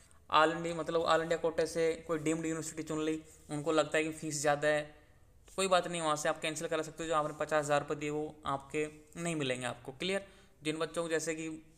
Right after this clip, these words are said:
उत्तराखंड में मिल गया, महाराष्ट्र में कॉलेज मिल चुका है, उन्होंने वहाँ पे फीस भी जमा करा दी, सब कुछ करा दिया, अब उनको राजस्थान में, यूपी में, हरियाणा में मिलने के चांसेस हैं। वो तो लगता है कि हम तो यहीं ले लेंगे स्टेट, हम इतना दूर नहीं जाएंगे, घर से बाहर नहीं जाएंगे, और उन्होंने अपने मान लो कि डर के मारे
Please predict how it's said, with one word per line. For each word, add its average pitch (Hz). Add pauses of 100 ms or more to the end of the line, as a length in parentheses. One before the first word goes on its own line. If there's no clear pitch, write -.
(400)
उत्तराखंड 151
में 151
मिल 143
गया, 147
महाराष्ट्र 139
में 139
कॉलेज 143
मिल 139
चुका 135
है, 135 (320)
उन्होंने 151
वहाँ 143
पे 143
फीस 151
भी 160
जमा 143
करा 135
दी, 139
सब -
कुछ 160
करा 139
दिया, 139 (300)
अब 143
उनको 151
राजस्थान 143
में, 143
यूपी 143
में, 139
हरियाणा 135
में 143
मिलने 143
के 143
चांसेस 139
हैं। 135 (320)
वो 135
तो 143
लगता 135
है 143
कि 143
हम 135
तो 139
यहीं 131
ले 139
लेंगे 135
स्टेट, 139
हम 131
इतना 135
दूर 139
नहीं 135
जाएंगे, 131
घर 131
से 143
बाहर 131
नहीं 147
जाएंगे, 135 (420)
और 151
उन्होंने 165
अपने 170
मान 160
लो 165
कि 165
डर 156
के 156
मारे 156